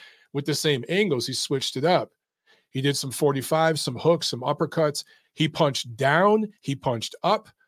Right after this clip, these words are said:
right? It was different angles. And he kinda bent his knees and shot a, a right hand. It was, it was right hand toward Eubank's chest. Eubank moved his head right into it. I can't remember if he dropped into it or he rolled into it, but he moved right into it.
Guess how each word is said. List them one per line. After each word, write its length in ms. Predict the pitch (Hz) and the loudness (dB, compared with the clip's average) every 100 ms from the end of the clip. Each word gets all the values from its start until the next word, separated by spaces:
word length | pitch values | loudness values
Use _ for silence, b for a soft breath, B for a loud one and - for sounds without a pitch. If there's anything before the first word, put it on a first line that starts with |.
| _ 139 | _ -4
right? 140 | 160 | -2
It 40 | |
was 160 | 147 120 | -2 0
different 280 | 180 185 180 | 0 0 -2
angles. 540 | 175 202 160 113 - - b b b b b | -4 -2 -2 -6 -10 -14 b b b b b
And 160 | - 151 | 2 2
he 180 | 165 170 | 2 0
kinda 360 | - 208 240 | 2 2 2
bent 400 | 139 113 160 190 | 0 2 2 4
his 180 | 202 139 | 2 2
knees 280 | 165 180 151 | 2 2 0
and 120 | 127 | -2
shot 500 | - - 175 185 190 - | -2 0 4 4 4 0
a, 160 | 139 - | -2 2
a 160 | 139 | 0
right 280 | 139 160 180 | 4 4 4
hand. 340 | 175 151 117 117 | 2 -2 -2 -6
It 40 | |
was, 100 | 117 | -8
it 140 | 147 | -8
was 120 | 127 123 | -10 -4
right 240 | 151 180 | -2 0
hand 320 | 160 135 117 _ _ _ _ _ _ - | -2 -4 -6 _ _ _ _ _ _ -10
toward 360 | - 202 220 185 | 6 10 10 8
Eubank's 380 | 185 170 147 - | 4 4 4 2
chest. 400 | 165 156 - - | 4 4 2 -4
Eubank 420 | 147 175 190 175 | 0 2 0 -2
moved 280 | 135 156 160 | 0 2 2
his 120 | 139 | 0
head 320 | - 165 160 135 | -2 0 0 0
right 260 | 135 147 | 0 2
into 260 | 135 131 - | 0 -4 -12
it. 100 | - _ _ _ _ _ _ _ _ _ _ | -14 _ _ _ _ _ _ _ _ _ _
I 40 | |
can't 140 | - 254 | 2 4
remember 200 | 262 226 | 6 4
if 100 | 180 | 4
he 80 | 156 | -4
dropped 440 | 117 143 170 175 | -2 2 2 2
into 260 | 180 190 185 | -4 -2 -2
it 40 | |
or 140 | 151 135 | 0 0
he 80 | |
rolled 460 | 123 120 151 170 139 | -2 4 6 6 4
into 280 | 123 - 113 | -4 -6 -8
it, 140 | 107 b b b - | -10 b b b -2
but 80 | |
he 80 | 151 | 0
moved 260 | 160 196 135 | 2 2 2
right 240 | 131 180 | 0 2
into 320 | 202 175 160 156 | 2 0 0 0
it. 160 | 147 | -2